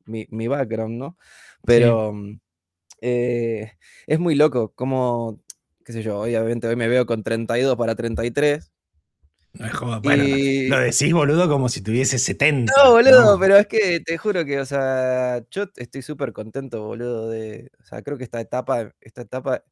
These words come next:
Speaker 1: los treinta, bueno, en esta etapa, treinta y uno,
Speaker 2: Esta etapa,
Speaker 1: treinta y dos,
Speaker 2: sí.
Speaker 1: <laughs> esta etapa, como,
Speaker 2: <laughs> Sí.
Speaker 1: eh, estoy recontento, boludo. O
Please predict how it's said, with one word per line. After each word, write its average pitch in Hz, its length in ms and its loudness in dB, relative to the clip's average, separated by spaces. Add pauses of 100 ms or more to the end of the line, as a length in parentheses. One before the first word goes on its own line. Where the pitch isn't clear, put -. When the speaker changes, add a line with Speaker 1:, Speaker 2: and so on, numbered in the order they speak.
(320)
Speaker 1:
los 113 140 -12
treinta, 170 480 -2
bueno, 110 360 -12 (300)
en 123 300 -6
esta 131 160 -8
etapa, 131 440 -2 (260)
treinta 117 280 -4
y 123 80 -2
uno, 139 160 0
Speaker 2:
Esta 131 80 2
etapa, 117 160 -2
Speaker 1:
treinta 113 120 0
y 120 40 -2
dos, 131 480 -2
Speaker 2:
sí. - 80 -20 (220)
Speaker 1:
<laughs> 190 100 4
esta - 180 4
etapa, 175 460 4 (460)
como, 139 360 2
Speaker 2:
<laughs> 107 80 -14
Sí. - 80 -6 (420)
Speaker 1:
eh, 120 720 0
estoy 202 200 -2
recontento, 160 720 -2
boludo. 139 400 0
O - 80 -14